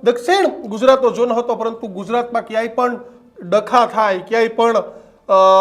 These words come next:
કોઈ મોટી ઘટના બને અથવા તો સંગઠનના માળખામાં કોઈ વાદ વિવાદ થાય તેને સોલ્વ કરવાની જવાબદારી તે પ્રદીપસિંહ વાઘેલાની હતી. કમલમના ઇન્ચાર્જ કયો કે, અ, સી આર પાટીલ પછી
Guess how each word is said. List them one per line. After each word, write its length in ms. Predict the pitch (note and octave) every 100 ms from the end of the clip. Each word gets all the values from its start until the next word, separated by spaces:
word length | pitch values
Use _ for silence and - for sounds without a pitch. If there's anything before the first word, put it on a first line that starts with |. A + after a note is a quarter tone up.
| F#3+ F#3+ F#3 - - - -
કોઈ 180 | A#3 A#3
મોટી 280 | G3 G#3+
ઘટના 380 | G3+ G#3 - B3+
બને 280 | A#3+ A#3+ A3+
અથવા 280 | F#3 F3+ A#3+
તો 300 | B3 B3+ B3+
સંગઠનના 520 | A#3 A#3 B3 A#3+ A#3
માળખામાં 520 | G3+ A3+ C4 C4 B3+
કોઈ 360 | A#3+ A#3+ A#3+ G3+
વાદ 320 | F#3 G#3+ G#3+
વિવાદ 300 | F#3 G3+ A3
થાય 300 | G#3 - C4 G#3 D3+ - _ _ _ _ _
તેને 180 | - A3
સોલ્વ 300 | F#3+ A3+ A#3+
કરવાની 340 | A#3 G#3 G3 D#3+
જવાબદારી 600 | D#3 G3+ F3+ F3+ F3+ G3+
તે 120 | F#3
પ્રદીપસિંહ 440 | D#3+ E3+ E3 D3
વાઘેલાની 460 | C#3+ D3 D#3+ B2+ A#2+
હતી. 200 | B2 B2+
કમલમના 520 | - F3+ F#3+ F3+ F3
ઇન્ચાર્જ 460 | E3+ F3 G#3 G3 -
કયો 200 | F3+ F3
કે, 360 | F3 F3+ G3 G3+ - _ _ _ _ -
અ, 40 | E3 E3 E3+ E3 - _ _ _ -
સી 100 | G3
આર 120 | G#3+
પાટીલ 400 | G3 F#3 F#3+ G#3+ -
પછી 580 | G#3 - C#4 D#3+ -